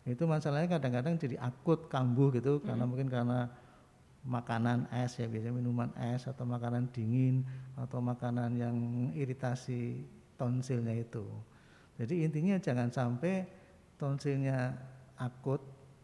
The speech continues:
Speaker 2: Mm-mm.
Speaker 1: terinfeksi akut,
Speaker 2: Mm-mm.
Speaker 1: sehingga menyebabkan demam. Jadi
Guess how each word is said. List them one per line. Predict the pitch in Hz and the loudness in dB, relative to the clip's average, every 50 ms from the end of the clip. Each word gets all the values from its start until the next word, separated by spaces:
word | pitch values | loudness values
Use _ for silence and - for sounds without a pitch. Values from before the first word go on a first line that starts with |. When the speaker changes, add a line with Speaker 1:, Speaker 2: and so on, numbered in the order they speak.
| - - 165 | -18 -12 -12
Speaker 2:
Mm-mm. | 202 190 - 196 117 | -10 -10 -8 -8 -6
Speaker 1:
terinfeksi | 127 127 120 123 127 135 123 123 - - - | -4 -4 -4 -2 -2 -2 -4 -4 -6 -8 -6
akut, | - 120 120 - - 151 175 175 180 - - | -6 -6 -6 -2 0 0 0 0 -2 -8 -12
Speaker 2:
Mm-mm. | - 185 190 196 208 226 - - - - - - - - | -12 -12 -10 -10 -10 -12 -14 -18 -20 -20 -20 -20 -20 -20
Speaker 1:
sehingga | - - 135 117 113 113 123 123 120 113 | -12 -8 -6 -4 -2 -2 0 0 -2 -2
menyebabkan | 113 123 123 123 120 123 113 113 - 120 117 | -2 -2 -2 -2 -2 -2 -4 -2 -2 -4 -2
demam. | 110 120 113 160 143 131 127 127 127 127 127 131 131 123 - - - - 117 117 - 120 120 123 - 131 127 | 0 0 0 2 2 2 2 2 0 0 -2 -2 -4 -4 -6 -8 -10 -12 -12 -12 -12 -12 -12 -12 -12 -12 -12
Jadi | 107 101 - 156 151 | -12 -10 -10 -8 -8